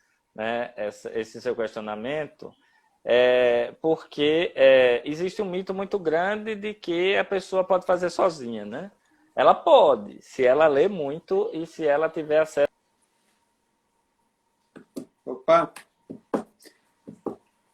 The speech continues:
Speaker 2: Já, já a gente tá voltando,
Speaker 1: Teve
Speaker 2: que a
Speaker 1: uma
Speaker 2: internet
Speaker 1: interferência
Speaker 2: hoje tá
Speaker 1: aqui.
Speaker 2: dando um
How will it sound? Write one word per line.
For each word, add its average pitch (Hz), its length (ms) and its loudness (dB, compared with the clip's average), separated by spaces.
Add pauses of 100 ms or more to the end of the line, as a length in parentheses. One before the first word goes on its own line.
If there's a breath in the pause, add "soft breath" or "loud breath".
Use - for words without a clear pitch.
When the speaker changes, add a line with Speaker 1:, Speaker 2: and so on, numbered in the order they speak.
(220)
Speaker 2:
Já, 139 320 4
já 190 540 -2
a 202 80 -6
gente 196 240 -14
tá 202 160 -4
voltando, 180 640 -6
Speaker 1:
Teve - 240 -2
Speaker 2:
que 151 100 -2
a 143 60 0
Speaker 1:
uma 147 100 -4
Speaker 2:
internet - 300 -2
Speaker 1:
interferência 123 440 -4
Speaker 2:
hoje - 20 -18
tá - 100 -8
Speaker 1:
aqui. - 100 -8
Speaker 2:
dando 185 320 -12
um 190 280 -16